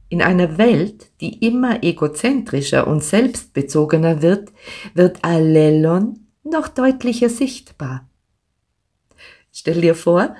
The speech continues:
da ist ein Bau-, ein Raum mit vielen Fenstern, durch die das Sonnenlicht einfällt. Und wenn ich ein Streichholz anzünde, ist es nicht so sichtbar.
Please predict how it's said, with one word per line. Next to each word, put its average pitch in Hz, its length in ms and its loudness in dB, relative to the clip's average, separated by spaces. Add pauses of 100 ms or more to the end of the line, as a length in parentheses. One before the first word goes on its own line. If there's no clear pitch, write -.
(120)
da 156 80 -2
ist 127 180 0
ein 127 240 0
Bau-, 143 380 2
ein 143 160 0
Raum 143 520 2 (240)
mit 190 200 0
vielen 311 420 4
Fenstern, 175 680 -2 (280)
durch 220 160 -8
die 262 140 2
das 269 300 -2
Sonnenlicht 135 680 0
einfällt. 123 640 -6 (200)
Und 214 180 0
wenn 233 160 6
ich 254 160 0
ein 208 160 4
Streichholz 226 580 -4
anzünde, 185 800 -2 (240)
ist 214 260 -2
es 240 320 -6
nicht 339 320 -4
so 330 160 0
sichtbar. 127 760 -4